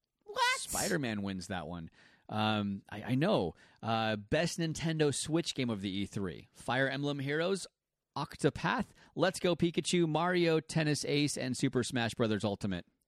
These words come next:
Speaker 1: Super Smash Brothers?
Speaker 2: Super Smash Brothers Ultimate wins that one as well. Uh, best P C game. There was a lot here. I'll kinda narrow it down to Fallout seventy-six, Cyberpunk, Anthem, Shadow of the Tomb Raider, Gears five,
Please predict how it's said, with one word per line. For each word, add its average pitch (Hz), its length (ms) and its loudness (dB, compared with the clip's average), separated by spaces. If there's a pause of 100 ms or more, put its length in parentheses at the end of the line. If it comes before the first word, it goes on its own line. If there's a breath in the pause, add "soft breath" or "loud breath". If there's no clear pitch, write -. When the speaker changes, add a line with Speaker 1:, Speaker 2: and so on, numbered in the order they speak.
(120)
Speaker 1:
Super 202 280 -10
Smash 208 240 -4
Brothers? 214 320 -4
Speaker 2:
Super 196 240 -4
Smash 101 320 -6
Brothers 107 320 0
Ultimate 98 300 -4
wins 98 180 -4
that 90 160 -4
one 95 120 -4
as 98 140 -4
well. 90 320 0 (380 loud breath)
Uh, 110 240 2
best 139 400 -2
P 208 240 0
C 226 280 2
game. 127 340 2
There 117 120 2
was 120 120 2
a 131 40 0
lot 160 300 -2
here. 123 240 0
I'll 127 120 0
kinda 151 220 0
narrow 135 300 4
it 127 100 0
down 131 220 0
to 117 60 0
Fallout 147 460 0
seventy-six, 143 840 -2
Cyberpunk, 160 920 0
Anthem, 160 500 2 (260 loud breath)
Shadow 185 460 2
of 156 80 2
the 151 80 0
Tomb 151 320 2
Raider, 139 360 2 (340 loud breath)
Gears 139 340 2
five, 123 520 0